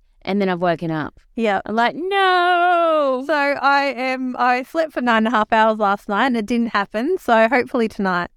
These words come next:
Speaker 1: Yeah, you never know. You never know. Anyway, um, we digress. <laughs> I just couldn't, um, help myself.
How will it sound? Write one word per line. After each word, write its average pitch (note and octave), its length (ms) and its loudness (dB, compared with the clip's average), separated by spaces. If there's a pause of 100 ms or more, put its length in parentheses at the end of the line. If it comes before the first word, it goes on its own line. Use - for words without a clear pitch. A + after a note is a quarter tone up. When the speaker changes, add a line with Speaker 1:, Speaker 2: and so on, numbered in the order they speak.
(160)
Speaker 1:
Yeah, F3+ 140 -4
you E3+ 120 -4
never E3 280 -4
know. D#3 200 -4
You D3+ 140 -6
never D3 240 -6
know. C#3+ 260 -6 (880)
Anyway, D#4 680 -2 (160)
um, A3 300 0
we C#4 140 0
digress. G#3+ 840 -4 (160)
<laughs> E4 160 -2
I - 180 2
just C4+ 240 -8
couldn't, D#4+ 680 0
um, F#3+ 460 -2
help F#3 240 -2
myself. D#3 340 -2